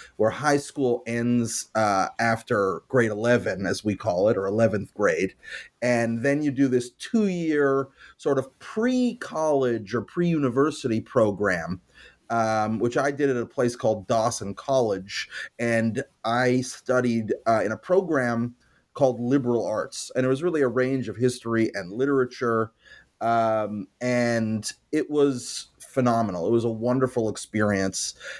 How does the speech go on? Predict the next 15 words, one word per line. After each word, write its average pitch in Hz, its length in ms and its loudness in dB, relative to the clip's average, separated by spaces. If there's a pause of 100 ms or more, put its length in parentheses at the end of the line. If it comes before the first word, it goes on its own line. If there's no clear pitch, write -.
(140)
And 147 180 0
so 151 240 0
I 151 120 0
entered 190 300 0
college 147 500 0
thinking 139 400 0
that 117 100 2
I 113 80 0
might 123 300 2
do 123 160 2
philosophy, 110 760 0
I 107 60 2
might 113 260 2
do 117 140 0
history. 107 720 0